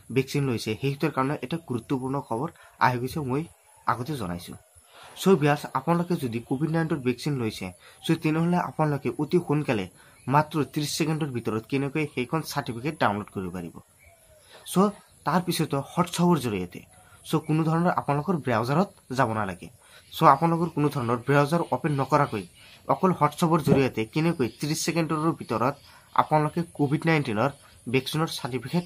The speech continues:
ডাউনলোড কৰিব পাৰিব। চ' আমি এইখন ভিডিঅ'ত লাইভ প্ৰুফ আপোনালোকক দেখাই দিম, আপোনালোকে ষ্টেপ বাই ষ্টেপ চাই থাকিব। চ' আপোনালোকে ইয়াতে দেখা পাইছে, এইটো এটা নাম্বাৰ। চ'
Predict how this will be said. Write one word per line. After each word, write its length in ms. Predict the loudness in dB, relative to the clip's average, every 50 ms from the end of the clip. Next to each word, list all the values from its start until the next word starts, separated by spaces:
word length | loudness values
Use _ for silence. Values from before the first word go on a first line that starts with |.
| 2
ডাউনলোড 260 | 2 2 2 0 -4 -6 -8
কৰিব 160 | -8 -8 -8 -8
পাৰিব। 200 | -10 -10 -10 -12 -14 -14 -16 -20 -20 -20 -20 -20 -18 -4 0
চ' 200 | 2 4 4 6 4
আমি 140 | 4 4 2 0 2 0
এইখন 240 | 0 0 0 0 0 0 0
ভিডিঅ'ত 280 | 0 0 0 -2 -2 -4 -12 -20 -10 -4 0 4
লাইভ 160 | 4 4 4 2 2
প্ৰুফ 160 | 0 0 0 2 0 -2
আপোনালোকক 420 | 0 0 0 -2 -2 -2 -2 -4 -2 0 -2
দেখাই 220 | 0 0 -2 -2 -2
দিম, 100 | -4 -8 -8 -14 -20 -20 _ _ -8
আপোনালোকে 400 | -4 0 2 2 2 2 0 0 -4 -4 -4 -4
ষ্টেপ 200 | -2 -2 0 0
বাই 100 | 0 -2 -2 -2 -6 -2
ষ্টেপ 180 | -2 -2 -2 -2 -2
চাই 140 | -2 -2 -4 -4
থাকিব। 240 | -8 -10 -10 -10 -10 -10 -12 -14 -20 -20 -20 _ _ -20 -20 -20 -20 -20 -20 -16 0
চ' 180 | 4 4 6 6 6
আপোনালোকে 340 | 4 6 4 4 4 2 0 2 2
ইয়াতে 200 | 0 2 2 0 0 0
দেখা 160 | 0 0 0 0
পাইছে, 200 | 0 -2 -2 -6 -2 -2
এইটো 140 | -2 0 0 -2 -2
এটা 120 | -2 -4 -4 -4
নাম্বাৰ। 240 | -4 -4 -6 -10 -10 -10 -16 -18 -20 -20 -14 -2
চ' 160 | 0 0 2